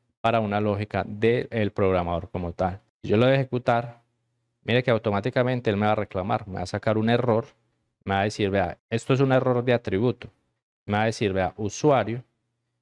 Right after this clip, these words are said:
no tiene, usuario que es nuestra clase, no tiene ningún atributo llamado Dunder User". Sin embargo, usted ve que sí existe, véalo aquí, el atributo Dunder User existe, solo que es privada.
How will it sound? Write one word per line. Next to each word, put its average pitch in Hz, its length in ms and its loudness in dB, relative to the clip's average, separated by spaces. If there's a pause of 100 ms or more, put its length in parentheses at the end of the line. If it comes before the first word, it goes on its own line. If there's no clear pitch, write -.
(120)
no 113 200 2
tiene, 120 480 0
usuario 113 400 0
que - 80 -4
es 131 80 0
nuestra 123 280 -2
clase, 123 520 -2
no 110 200 -4
tiene 131 400 -2
ningún 104 320 0
atributo 113 720 0 (360)
llamado 104 440 2
Dunder 107 600 -2 (120)
User". 117 440 -2 (280)
Sin 113 140 0
embargo, 98 240 2
usted 110 200 0
ve 107 100 2
que 107 100 -2
sí 104 100 -6
existe, - 460 -6
véalo 98 220 2
aquí, 101 180 -4
el 95 100 0
atributo 95 460 0
Dunder 110 340 2
User 110 360 0
existe, - 500 -4
solo 104 320 0
que - 140 -6
es - 140 -10
privada. 104 500 0